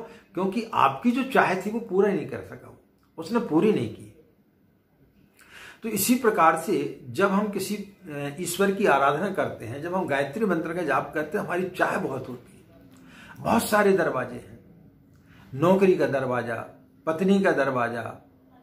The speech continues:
बच्चों का दरवाजा, धन दौलत का दरवाजा, मकान का दरवाजा, ऐशो आराम के दरवाजे, कितने दरवाजे हैं, लेकिन जब भी हम दरवाजों को खोलते हैं, वहां पर कुछ भी नहीं मिलता हमें।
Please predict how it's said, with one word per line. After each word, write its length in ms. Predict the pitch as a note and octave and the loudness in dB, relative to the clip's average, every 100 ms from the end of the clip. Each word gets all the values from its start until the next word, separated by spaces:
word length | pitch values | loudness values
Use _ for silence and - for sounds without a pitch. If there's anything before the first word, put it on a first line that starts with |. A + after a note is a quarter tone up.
| C#3 | -4
बच्चों 340 | E3+ F3 G#3 | -2 4 4
का 140 | G3 | 6
दरवाजा, 720 | F#3 D3 C3 B2+ A#2+ A#2 - _ _ _ _ _ _ _ _ _ _ _ _ _ _ _ _ | 4 2 2 -2 -4 -10 -14 _ _ _ _ _ _ _ _ _ _ _ _ _ _ _ _
धन 220 | B2 G3+ G3+ | 2 4 6
दौलत 340 | E3 E3+ F3 | 4 4 2
का 80 | F3 | 0
दरवाजा, 560 | D3 C#3 B2+ A#2+ A#2 - _ _ _ _ _ _ _ _ _ _ _ B2+ | 2 0 -2 -4 -10 -12 _ _ _ _ _ _ _ _ _ _ _ -6
मकान 440 | C#3+ C#3+ F#3 F#3+ | 0 4 6 6
का 100 | F#3 | 2
दरवाजा, 680 | D3 C#3 B2+ A#2+ A2+ - - _ _ _ _ _ _ _ _ - _ _ _ - | 2 0 0 -4 -8 -14 -20 _ _ _ _ _ _ _ _ -20 _ _ _ 0
ऐशो 280 | F3 F3+ G#3+ | 4 6 4
आराम 420 | C3+ C#3+ D3+ E3+ | 6 4 4 2
के 140 | F3+ | 0
दरवाजे, 600 | D3 C#3 C3 A#2 A#2+ - _ _ _ _ _ _ _ - | -2 -2 -4 -6 -12 -16 _ _ _ _ _ _ _ -10
कितने 340 | G3+ G3+ A3 | -2 2 2
दरवाजे 460 | G#3 D3 C3+ A2+ - | 2 -2 -6 -10 -16
हैं, 180 | - _ _ _ _ _ - - | -20 _ _ _ _ _ -12 -6
लेकिन 240 | E3+ F#3 | 0 2
जब 240 | B2+ G3+ G#3 | 4 4 4
भी 100 | G#3 | 2
हम 160 | F3+ | 2
दरवाजों 440 | D#3+ D3+ D3+ D3 C#3+ | 2 2 2 2 -4
को 140 | B2 | -10
खोलते 380 | - D3+ D3+ C#3+ | -8 -8 -8 -10
हैं, 60 | |
वहां 140 | B2+ A2+ | -10 -10
पर 140 | - | -12
कुछ 220 | - B2+ | -14 -12
भी 100 | - | -8
नहीं 160 | C3+ A#2+ | -8 -8
मिलता 280 | A#2 A2+ A2+ | -10 -12 -14
हमें। 260 | F2+ A#2 | -16 -18